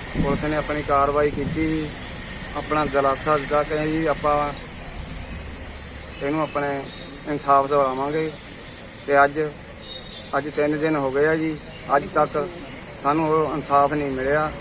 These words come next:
ਅੱਜ ਫਿਰ ਅਸੀਂ ਉੱਥੇ ਥਾਣੇ ਦੇ ਵਿੱਚ ਐਪਲੀਕੇਸ਼ਨ ਦੇ ਕੇ ਆਏ। ਉਸ ਬੰਦੇ ਦੇ ਖਿਲਾਫ, ਮੋਨੂ ਗੁੱਜਰ ਦੇ ਖਿਲਾਫ, ਉੱਤੇ ਸ਼ੱਕ ਸੀ ਤੇ ਉਹਦੀ ਆਡੀਓ ਟੇਪ ਵੀ ਆ, ਸਾਡੇ ਕੋਲ ਸਬੂਤ ਵੀ ਆ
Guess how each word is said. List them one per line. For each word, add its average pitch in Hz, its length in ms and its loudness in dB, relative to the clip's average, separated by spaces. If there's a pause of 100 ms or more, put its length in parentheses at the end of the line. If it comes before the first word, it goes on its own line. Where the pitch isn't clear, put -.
(680)
ਅੱਜ 143 140 0
ਫਿਰ 170 340 2 (1200)
ਅਸੀਂ 156 180 2
ਉੱਥੇ 160 300 2 (680)
ਥਾਣੇ 147 220 2
ਦੇ 156 120 6
ਵਿੱਚ 160 200 0
ਐਪਲੀਕੇਸ਼ਨ 147 540 0
ਦੇ 143 140 2
ਕੇ 139 160 2
ਆਏ। 151 300 -2 (380)
ਉਸ 147 160 0
ਬੰਦੇ 143 340 2
ਦੇ 147 120 4
ਖਿਲਾਫ, 139 400 2
ਮੋਨੂ 143 360 0
ਗੁੱਜਰ 147 280 0
ਦੇ 143 140 0
ਖਿਲਾਫ, 139 420 0 (680)
ਉੱਤੇ 151 280 2
ਸ਼ੱਕ 143 360 2
ਸੀ 156 280 0 (840)
ਤੇ 147 200 6
ਉਹਦੀ 156 460 2 (260)
ਆਡੀਓ 147 560 4 (120)
ਟੇਪ 143 260 4
ਵੀ 151 260 0
ਆ, 143 180 4 (880)
ਸਾਡੇ 139 200 2
ਕੋਲ 147 160 2
ਸਬੂਤ 139 360 -2
ਵੀ 156 200 2
ਆ 147 220 2